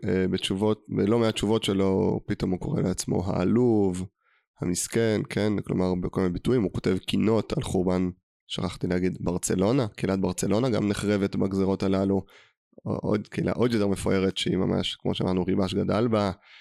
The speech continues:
רמב"ן היה קשור אליה, הרשב"א היה הרב של ברצלונה, הר"ן, אה, רבנו פרץ, רבים, באמת קהילה אולי הכי מפוארת בתולדות ספרד, שנחרבת בגזרות כנא.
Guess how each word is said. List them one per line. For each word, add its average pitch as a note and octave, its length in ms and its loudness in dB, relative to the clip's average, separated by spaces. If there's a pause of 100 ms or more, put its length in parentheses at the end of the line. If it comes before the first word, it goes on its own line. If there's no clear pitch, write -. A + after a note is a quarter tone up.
(360)
רמב"ן F2 400 0
היה A#2 140 2
קשור G2+ 360 0
אליה, F#2 420 0
הרשב"א G#2 460 0
היה G2 140 2
הרב G2 140 0
של G#2 120 -2
ברצלונה, F#2 520 0 (140)
הר"ן, G#2 480 0 (120)
אה, - 360 -4
רבנו G2 280 -2
פרץ, A2 340 -2
רבים, G#2+ 360 0 (360)
באמת G2+ 180 0
קהילה F#2+ 320 2
אולי F#2+ 220 2
הכי F#2 200 0
מפוארת G2 560 0
בתולדות F#2 400 0
ספרד, F#2+ 340 -2 (280)
שנחרבת F#2 520 -2
בגזרות F#2 400 0
כנא. C3+ 360 0